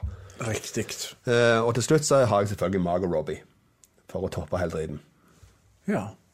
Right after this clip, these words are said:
Speaker 1: Jo, jo. Altså, hotness-faktoren steg jo alvorlig, eh, plutselig.
Speaker 2: Ja. Nei, jeg er sikker på at det fungerer som moderne ting her,
Speaker 1: Det
Speaker 2: så
Speaker 1: kunne
Speaker 2: det var
Speaker 1: godt ha
Speaker 2: bra.
Speaker 1: fu-, fungert. Altså, litt sånn det lav star power lenge der, men han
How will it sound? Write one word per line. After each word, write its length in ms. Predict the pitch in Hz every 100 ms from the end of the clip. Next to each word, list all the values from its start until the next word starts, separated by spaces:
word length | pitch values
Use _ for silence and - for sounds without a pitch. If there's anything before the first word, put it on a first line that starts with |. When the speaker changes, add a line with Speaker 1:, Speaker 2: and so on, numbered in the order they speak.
| _ _
Speaker 1:
Jo, 160 | 180 269
jo. 200 | 202 214 -
Altså, 340 | 143 151 127
hotness-faktoren 640 | 139 147 208 175 175 139 117
steg 280 | 120 123
jo 80 | 131
alvorlig, 480 | 110 110 123 208 143 - 196 - - -
eh, 100 | 113
plutselig. 420 | 123 98 113 95 - _ - 110
Speaker 2:
Ja. 160 | 139 190 - - - -
Nei, 140 | 113
jeg 40 | 135
er 40 |
sikker 220 | 131 160 214
på 40 |
at 40 | 160
det 80 | 147 120
fungerer 120 | 135
som 120 | 131
moderne 480 | 113 110 98 123 165
ting 160 | - 208
her, 100 | 175
Speaker 1:
Det 120 | 190
Speaker 2:
så 80 | -
Speaker 1:
kunne 120 | 151
Speaker 2:
det 80 | 151
var 80 | 180
Speaker 1:
godt 80 | 180
ha 80 | 143
Speaker 2:
bra. 100 | 120
Speaker 1:
fu-, 280 | 143 65 104
fungert. 540 | 143 117 294 - -
Altså, 200 | - 147
litt 380 | 185 156 - -
sånn 240 | - 330 311
det 200 | 277 208
lav 460 | 185 151 156 214
star 320 | - - 156 -
power 320 | 233 269 233
lenge 260 | 156 131
der, 140 | 160 139
men 180 | 139
han 80 | 151